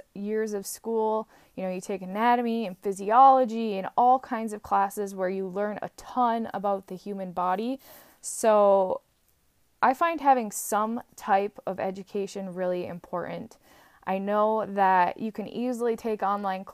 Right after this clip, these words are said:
online courses and, you know, not really study or learn a lot and have some type of credential, but, you know, having some type of credential shows that you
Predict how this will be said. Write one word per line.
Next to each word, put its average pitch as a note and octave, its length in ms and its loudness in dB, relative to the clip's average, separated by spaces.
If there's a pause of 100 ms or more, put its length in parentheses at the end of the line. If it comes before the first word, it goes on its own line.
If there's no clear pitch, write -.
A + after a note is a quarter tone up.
(260)
online A3+ 460 0
courses G#3+ 580 0
and, F#3 680 -4 (280)
you F#3+ 120 -8
know, F3+ 260 -2
not A3 420 0 (300)
really A3 300 0
study G#3+ 540 0
or F#3 120 0
learn G#3+ 280 -2
a G#3+ 100 -2
lot G3 380 4
and F#3 360 -6
have G#3+ 300 -2
some G3+ 220 -8
type G3+ 200 -4
of F#3+ 140 -10
credential, G3 560 -4
but, F#3 440 2 (1300)
you A#3 80 0
know, G#3+ 120 2
having E4+ 640 4 (360)
some B3+ 480 2
type A#3+ 320 -2
of G#3+ 120 -8
credential G#3+ 600 -6
shows G3+ 500 -4
that G#3 200 -4
you F#3 180 -10